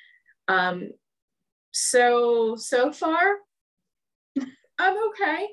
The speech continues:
Speaker 1: Like,
Speaker 2: Yeah.
Speaker 1: it's been a little bit of a struggle because some of those old patterns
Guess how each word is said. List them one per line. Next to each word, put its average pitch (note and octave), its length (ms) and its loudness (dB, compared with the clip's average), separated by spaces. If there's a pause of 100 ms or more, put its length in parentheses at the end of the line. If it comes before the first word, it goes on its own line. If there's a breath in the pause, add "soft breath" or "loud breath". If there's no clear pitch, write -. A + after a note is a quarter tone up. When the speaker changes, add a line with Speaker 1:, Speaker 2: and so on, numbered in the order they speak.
(240)
Speaker 1:
Like, C#4 200 0
Speaker 2:
Yeah. C4+ 360 -2 (880)
Speaker 1:
it's B3+ 280 2
been B3+ 200 -4
a B3+ 80 -8
little A3+ 340 -2
bit B3+ 200 0
of C4+ 200 -2
a D4+ 100 -2
struggle B3+ 480 0
because B3+ 400 -8
some A#3 180 -2
of A3+ 60 -2
those A3+ 280 -2
old G#3+ 260 2
patterns G#3+ 580 0